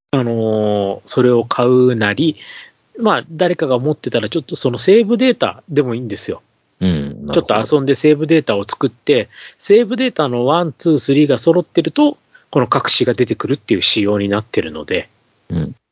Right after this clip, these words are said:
Speaker 1: まあ、ね、ちょっと何かの機会がありましたら、ね、まあ、それで、ちょっとガールズガーデンとチャンピオンボクシング。まあ、それぞれ、ね、鈴木優さんと中裕二さんのデビュー作なのでね。
Speaker 2: はい。
Speaker 1: はい。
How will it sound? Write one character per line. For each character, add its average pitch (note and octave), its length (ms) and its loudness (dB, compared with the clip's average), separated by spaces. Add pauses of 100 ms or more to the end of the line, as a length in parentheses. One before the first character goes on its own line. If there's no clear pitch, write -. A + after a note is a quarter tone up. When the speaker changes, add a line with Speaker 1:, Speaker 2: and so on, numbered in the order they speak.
(160)
Speaker 1:
ま F3+ 80 0
あ、 - 60 -8 (420)
ね、 F3 220 -2
ち - 80 -4
ょ - 20 2
っ - 20 0
と - 100 -10
何 B2 160 0
か G#2 100 -2
の F2+ 100 -12
機 - 120 -8
会 A2 160 0
が F2 80 -12
あ E2 60 -8
り F2+ 80 -10
ま F#2 120 -12
し - 40 -8
た - 120 -8
ら、 D#2+ 120 -10 (560)
ね、 - 180 -6 (200)
ま G2 80 -4
あ、 F2+ 40 -8
そ F#2 640 -2
れ F#2 100 0
で、 F2+ 220 0 (360)
ち - 80 -2
ょ - 20 2
っ G2 40 -12
と - 180 -8 (100)
ガ F#2+ 160 0
ー - 20 0
ル F#2 60 -4
ズ G2 100 0
ガ F2+ 140 0
ー E2 60 -6
デ E2+ 80 -6
ン D2+ 60 -12
と E2+ 220 -4
チ - 100 -4
ャ F#2+ 40 -2
ン F2 60 -12
ピ F#2+ 120 0
オ F2+ 40 0
ン F2+ 40 -6
ボ F2+ 100 -8
ク - 100 -6
シ F2 100 -6
ン D#2 60 -12
グ。 D2+ 80 -16 (580)
ま D3+ 120 -2
あ、 G#2+ 40 -6
そ - 140 0
れ E3+ 80 4
ぞ D3 100 2
れ、 G2 180 -2 (360)
ね、 C3 200 -4 (160)
鈴 C3 280 0
木 C3+ 120 0
優 B2+ 120 4
さ G#2+ 120 -4
ん F#2+ 60 -6
と F#2 280 -2
中 A#2 200 -2
裕 A2+ 160 4
二 G#2 120 -4
さ G2 120 -6
ん F2 80 -10
の E2 140 -8 (160)
デ G#2+ 100 2
ビ A2 80 0
ュ C#3+ 60 6
ー - 20 6
作 - 260 -6
な D#2 140 -14
の D#2+ 140 -12
で G#2 100 -4
ね。 C#3+ 180 -4 (480)
Speaker 2:
は E2+ 100 -2
い。 - 120 -4
Speaker 1:
は G#2+ 100 -2
い。 F2 100 -10